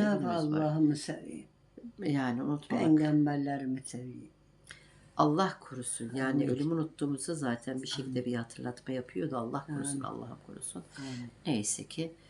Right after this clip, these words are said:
Speaker 1: Allah'ım sağlık versin. Ben her
Speaker 2: Amin.
Speaker 1: zaman diyorum sağlık versin.
Speaker 2: Amin.
Speaker 1: Cümlemize versin. Darda bırakmasın. Kimseyi kimseye de muhtaç
Speaker 2: Amin.
Speaker 1: etmesin.
Speaker 2: Amin.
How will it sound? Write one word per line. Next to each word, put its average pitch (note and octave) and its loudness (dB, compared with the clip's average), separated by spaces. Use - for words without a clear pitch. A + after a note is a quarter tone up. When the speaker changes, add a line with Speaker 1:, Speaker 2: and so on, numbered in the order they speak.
Speaker 1:
Allah'ım C4 6
sağlık A#3+ 6
versin. D#3+ 6
Ben F#3 4
her F3+ 6
Speaker 2:
Amin. G#3+ 6
Speaker 1:
zaman D#3 6
diyorum D3 6
sağlık E3+ 4
versin. D#3+ 4
Speaker 2:
Amin. C#3 -8
Speaker 1:
Cümlemize F#3+ 8
versin. C3+ 2
Darda G#3 8
bırakmasın. G#3 4
Kimseyi G#3 4
kimseye F3+ 2
de D#3+ 6
muhtaç D#3+ 4
Speaker 2:
Amin. C#3 6
Speaker 1:
etmesin. D3 2
Speaker 2:
Amin. D3 -2